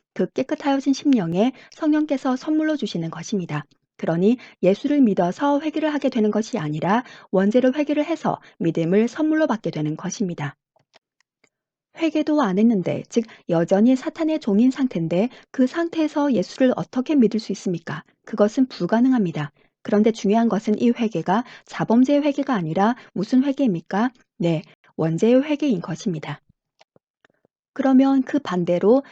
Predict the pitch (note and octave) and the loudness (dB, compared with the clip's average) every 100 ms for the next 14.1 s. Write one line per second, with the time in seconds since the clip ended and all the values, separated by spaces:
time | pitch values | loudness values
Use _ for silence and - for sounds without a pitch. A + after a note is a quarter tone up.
0 | - - F3+ - C#4 D4+ G3+ E3 _ C#4+ | -10 -2 -2 0 0 4 4 2 _ 0
1 | D4+ E4+ D#4 C#4 B3+ C#4+ C4+ A#3 F3 D3+ | 2 0 0 0 0 0 0 0 -2 -6
2 | D#3 _ _ E3+ F3+ A3 B3 G#3 A3 A#3+ | -8 _ _ 0 0 2 2 2 2 2
3 | A#3 F#3+ F3 A#3 F#3+ F#3 C4+ C#4+ C#4+ C#4+ | 0 0 2 2 2 0 -2 0 0 2
4 | B3+ E3+ F3 F#3+ F3 D#3+ D#3 F#3 A3+ B3+ | 0 0 0 -2 -2 -6 -8 -4 -4 -4
5 | - _ - E3 D#3 - _ F#3 G3 C4+ | -14 _ -4 -4 -4 -10 _ 0 0 0
6 | C#4+ B3+ F3 F3+ C#4+ - D#4 D4+ D#4+ C#4+ | 2 4 2 2 0 -2 -4 -2 -4 -2
7 | C4 C#4 C4 B3+ C#4 C4+ F#3 - E3+ A#3+ | -2 2 2 2 0 -2 -2 -4 -2 -2
8 | - - - - D#3+ G#3+ B3 D4 D4 C#4+ | -4 -18 -14 -4 2 4 4 2 0 -2
9 | D4 D4+ E3 E3+ E3 D#3 E3 - F3 - | -2 -2 -2 -2 -6 -8 -8 -6 -6 -6
10 | C#3+ - _ _ _ _ _ _ _ _ | -12 -14 _ _ _ _ _ _ _ _
11 | _ _ _ _ _ B3+ B3+ B3 C4 C4 | _ _ _ _ _ 0 4 4 4 2
12 | - G#3 A#3+ B3+ C4+ C4+ C4+ C4+ C4 B3 | 0 0 2 4 4 2 2 4 4 4
13 | F3 G3+ B3 C4+ B3 A3 - E3 - F3 | 2 0 2 2 2 -2 -6 -8 -4 -2
14 | B3 | -2